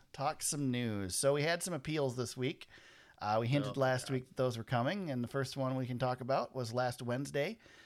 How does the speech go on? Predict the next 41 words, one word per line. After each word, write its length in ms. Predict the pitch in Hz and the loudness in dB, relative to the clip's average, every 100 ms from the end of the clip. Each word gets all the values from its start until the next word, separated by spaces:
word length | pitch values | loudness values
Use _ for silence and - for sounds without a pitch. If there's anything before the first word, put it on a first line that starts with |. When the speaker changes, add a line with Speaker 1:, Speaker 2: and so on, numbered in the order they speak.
| - | -10
Speaker 1:
Uh, 200 | - 110 113 | -4 -2 0
Kaulig 420 | - 131 151 175 | 4 6 6 4
had 240 | 156 147 147 | 2 2 2
their 180 | 147 | 0
appeal, 520 | 139 - 156 185 262 262 - _ - _ _ | 0 -2 0 0 0 -4 -12 _ -20 _ _
and, 360 | 143 143 147 147 | 0 4 4 6
uh, 340 | 151 151 151 | 6 8 6
didn't 320 | 151 180 233 - | 4 0 -2 -4
quite 300 | - 247 202 | -2 0 2
go 180 | 233 | 2
as 160 | 370 143 | 2 2
well 220 | 131 123 | 4 4
as 120 | 117 | 4
it 60 | 117 | 2
did 180 | 127 127 | 0 0
for 120 | 131 | 0
the 100 | 127 | 2
old 160 | 139 131 | 4 4
Hendrick 340 | 170 226 151 | 2 0 -4
boys. 600 | 123 104 123 202 - - | 0 2 2 0 -4 -8
Um, 300 | - 107 110 | -6 -4 -2
I 80 | 107 | -2
guess 380 | 110 127 - - | -2 -2 -4 -6
when 320 | 127 120 113 - - | -4 -2 -4 -6 -6
Rick 160 | 117 | -4
Hendrick 260 | - 123 123 | -2 -4 -2
doesn't 220 | 120 117 | -2 -2
own 100 | 120 | -2
your 80 | 117 | -2
team, 400 | - 147 180 208 - _ - - - _ | -4 -6 -4 -6 -12 _ -20 -20 -20 _
uh, 640 | - 127 147 151 156 156 156 196 - | -2 2 4 4 2 0 -2 -8 -16
it's 260 | - - - - - - | -14 -12 -14 -18 -18 -8
just 220 | 135 - _ _ - | -8 -8 _ _ -4
doesn't 240 | 117 131 | -2 0
work 140 | 170 | 0
out 100 | 269 | 0
as 100 | 381 | 0
well, 200 | 110 90 | 0 -2
right? 240 | 95 180 392 | 0 0 -2
<laughs> 360 | - - - - | -2 -4 -4 -2
Speaker 2:
Yep. 160 | 143 | -2